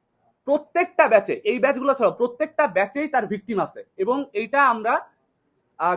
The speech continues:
ক্ল্যারিফাই করতে পারছি যখন আমরা ওই ভিকটিম প্রথমত বলতে চাইছিল না, সবকিছু নিয়ে আমরা যখন আমাদের টিচার, আহ, স্টুডেন্ট অ্যাডভাইজারের সাথে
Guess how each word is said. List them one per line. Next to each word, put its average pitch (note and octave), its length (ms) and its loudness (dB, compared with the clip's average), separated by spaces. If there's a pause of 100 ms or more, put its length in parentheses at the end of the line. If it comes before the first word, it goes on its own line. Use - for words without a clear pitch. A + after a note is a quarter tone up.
ক্ল্যারিফাই A#3+ 360 2
করতে B3+ 320 -2
পারছি A#3 240 -2 (240)
যখন G3 320 -2 (640)
আমরা A3 340 2 (300)
ওই A3+ 180 4
ভিকটিম G#3 520 -8
প্রথমত A3+ 260 -4
বলতে G#3+ 300 0
চাইছিল A#3 300 -4
না, C4 100 -4
সবকিছু A3 380 -6
নিয়ে A#3 160 -6
আমরা G#3+ 180 -2
যখন A3+ 260 -6
আমাদের G#3+ 280 -2
টিচার, A3 260 -4 (640)
আহ, D#3 220 -2 (180)
স্টুডেন্ট A#3 260 -6
অ্যাডভাইজারের G#3+ 320 -2
সাথে A#3 160 -8